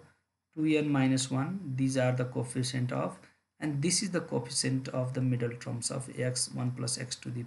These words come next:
power two n. This is the coefficient of the middle terms of one plus x to the power two n.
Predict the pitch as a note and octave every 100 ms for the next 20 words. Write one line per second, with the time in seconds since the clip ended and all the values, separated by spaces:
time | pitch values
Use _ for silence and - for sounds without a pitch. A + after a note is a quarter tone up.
0 | - B2 A#2+ C#3+ - - _ - A#2 A#2
1 | A#2 - _ _ _ _ C3+ C3+ C3 D3+
2 | D#3 F3 F#3+ F#3+ C#3+ C3+ C#3+ - D#3 D#3
3 | C#3 C#3 C#3 C3+ C3 C3+ C3 C3+ C3+ C3
4 | B2+ B2+ B2+ B2 B2+ B2 C3 - C3 B2+
5 | B2+ B2+ B2+ D3 D3+ G3